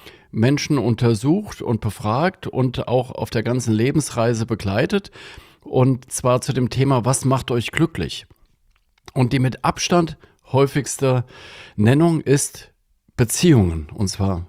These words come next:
gute Beziehungen im Idealfall, keine toxischen Beziehungen oder schwierige Beziehungen, Beziehungen an sich, und zwar gute Beziehungen. So, das macht wirklich glücklich. Und das kann man natürlich leben. Und jetzt kommt ein weiterer Faktor ins Spiel,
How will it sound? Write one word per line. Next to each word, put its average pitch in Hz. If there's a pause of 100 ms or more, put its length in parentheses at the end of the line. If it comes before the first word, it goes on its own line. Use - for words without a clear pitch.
gute 127
Beziehungen 101
im 110
Idealfall, 107
keine 92
toxischen 127
Beziehungen 117
oder 90
schwierige 127
Beziehungen, 120 (320)
Beziehungen 131
an 117
sich, 135 (240)
und 120
zwar 113
gute 131
Beziehungen. 87 (460)
So, 104
das 160
macht 165
wirklich 147
glücklich. - (380)
Und 127 (100)
das 143
kann 151
man 135
natürlich 113
leben. 165
Und 139
jetzt 160
kommt -
ein 131
weiterer 135
Faktor 113
ins 101
Spiel, 147